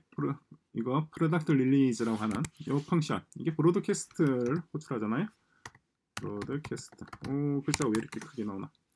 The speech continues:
글자가 십사 정도. 브로드캐스트를 통해서 이 브로드캐스트된 정보가 팝스업을 통해서,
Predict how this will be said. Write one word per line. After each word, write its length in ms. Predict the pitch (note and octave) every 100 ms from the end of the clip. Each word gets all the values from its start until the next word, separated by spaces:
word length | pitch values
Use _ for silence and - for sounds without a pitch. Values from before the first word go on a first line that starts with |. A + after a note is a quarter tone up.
| _ _ _ _ _ _ _ _ _ _ _ _ - _ _ _ _ _
글자가 640 | - _ - A#2+ B2 D3 D#3 - _ _ _ _ _
십사 300 | - - -
정도. 180 | - - _ _ _ _ - -
브로드캐스트를 760 | D#3 G3+ G#3+ G#3 - F3+ E3
통해서 480 | D#3+ D3+ D#3 A#2 - - _ _ _ _ _ _ _ _ _ _ _ _ - _ _ _ _ _ -
이 140 | D3
브로드캐스트된 800 | D3+ E3+ G3+ G#3+ G#3+ F3+ F3 F3
정보가 460 | D#3+ F3 F3 A#2+ -
팝스업을 500 | A3 - A3 E3 D#3
통해서, 460 | C3 A#2+ - -